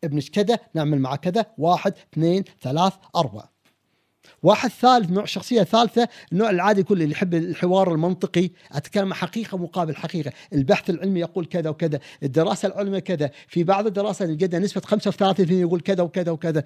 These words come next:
وهي اللغة اللي تمشي معاه. بس أضرب مثال بسيط جدًا لهذا النوع، ال-، النوع العادي اللي هنسميه، ما، ما ودي أقول منطقي، لأن كلنا عندنا منطق،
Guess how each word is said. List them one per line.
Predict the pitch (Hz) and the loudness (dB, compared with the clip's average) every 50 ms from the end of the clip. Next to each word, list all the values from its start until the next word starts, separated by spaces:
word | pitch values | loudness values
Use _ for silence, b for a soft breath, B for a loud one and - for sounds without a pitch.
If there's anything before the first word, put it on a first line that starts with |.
| B B B B | B B B B
وهي | 180 226 247 | 8 8 8
اللغة | 262 269 247 | 8 6 4
اللي | 254 220 | 2 2
تمشي | - 226 208 - - 208 | 0 0 -4 -4 -4 -4
معاه. | 185 175 180 180 - _ _ _ _ _ _ _ _ _ _ _ _ b b b b 175 - 277 208 220 | -4 -2 -4 -4 -6 _ _ _ _ _ _ _ _ _ _ _ _ b b b b -8 -4 -2 -2 0
بس | 214 226 - - | 0 -2 0 2
أضرب | - 240 247 247 202 190 | 2 6 6 6 6 6
مثال | 202 - 220 233 220 | 4 6 6 4 4
بسيط | 196 185 - 226 196 | 4 2 0 0 0
جدًا | 165 226 190 175 233 226 - B B B 160 | 0 0 4 4 4 4 4 B B B 4
لهذا | 160 175 208 208 214 | 6 6 6 6 4
النوع، | 208 220 233 208 196 | 2 2 0 0 0
ال-، | 175 165 160 151 156 | 0 2 2 2 0
النوع | 156 165 196 233 220 | 0 0 0 -2 -2
العادي | 175 165 185 202 175 165 | 0 2 2 4 4 4
اللي | 156 156 156 165 147 151 143 | 2 2 2 2 2 2 2
هنسميه، | 165 156 - 180 165 | 0 2 0 -2 0
ما، | 196 247 254 | 0 0 0
ما | 220 226 | 0 0
ودي | 254 294 311 269 277 | 2 2 2 2 2
أقول | 226 226 202 | 2 2 2
منطقي، | 208 226 202 - 170 165 147 | 2 0 0 -2 0 2 2
لأن | 175 180 | 2 2
كلنا | - - 262 262 | 2 2 2 2
عندنا | 233 202 208 202 185 | 4 4 4 4 4
منطق، | 180 165 - 190 | 2 0 -2 -4